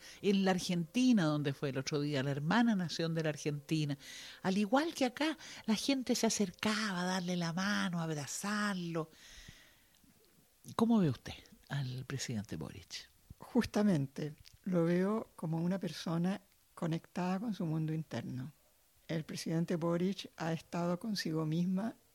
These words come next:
Speaker 2: mismo en muchísimas ocasiones y en muchísimos momentos de su vida,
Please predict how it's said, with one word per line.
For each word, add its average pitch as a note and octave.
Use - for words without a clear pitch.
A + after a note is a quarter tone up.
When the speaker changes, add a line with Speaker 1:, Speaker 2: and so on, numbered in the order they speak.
Speaker 2:
mismo F#3+
en D#3
muchísimas F#3+
ocasiones F3+
y -
en F3
muchísimos F#3
momentos D#3+
de E3+
su C#3+
vida, C#3+